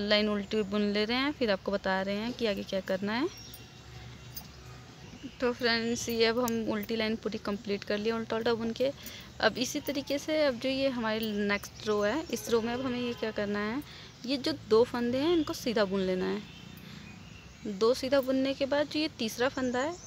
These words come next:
इस, अब इस तीसरे फंदे को हमको तीन फंदे बनाने हैं। इसी तरीके से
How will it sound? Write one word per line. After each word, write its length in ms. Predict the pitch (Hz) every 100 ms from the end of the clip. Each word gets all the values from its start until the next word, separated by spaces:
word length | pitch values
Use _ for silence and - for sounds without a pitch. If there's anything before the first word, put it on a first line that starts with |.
| -
इस, 200 | 269 -
अब 180 | - 247
इस 160 | 277 -
तीसरे 280 | 277 277 311
फंदे 260 | 262 240
को 100 | 233
हमको 200 | 240 226 - -
तीन 160 | 254
फंदे 240 | 247 196 190
बनाने 320 | 190 185 185
हैं। 160 | 196 220
इसी 160 | -
तरीके 320 | 208 214 208 226
से 140 | 285